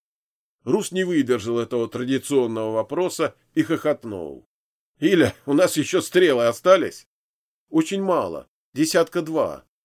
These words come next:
Рус снова понятливо кивнул. Все собственные стрелы они растратили в бою, а на поджог степи тратили запасы купца, при этом не экономя. «Достаточно.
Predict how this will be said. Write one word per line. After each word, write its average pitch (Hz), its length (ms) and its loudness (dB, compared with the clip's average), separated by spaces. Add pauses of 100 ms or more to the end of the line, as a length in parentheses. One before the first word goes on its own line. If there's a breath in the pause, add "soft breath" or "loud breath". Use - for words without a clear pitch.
(680)
Рус 208 280 -2
снова 180 360 0
понятливо 127 580 0
кивнул. 92 640 -6 (480)
Все 190 280 -2
собственные 147 680 -2
стрелы 180 480 -2
они 147 220 2
растратили 151 680 -2
в 127 80 -6
бою, 101 540 -2 (380)
а 123 100 -2
на 143 100 0
поджог 143 420 0
степи - 400 -10
тратили 160 520 -2
запасы 131 500 -2
купца, 82 640 -12 (240)
при 120 160 -2
этом 156 320 -2
не 143 140 -2
экономя. 73 680 -8 (760)
«Достаточно. 113 880 2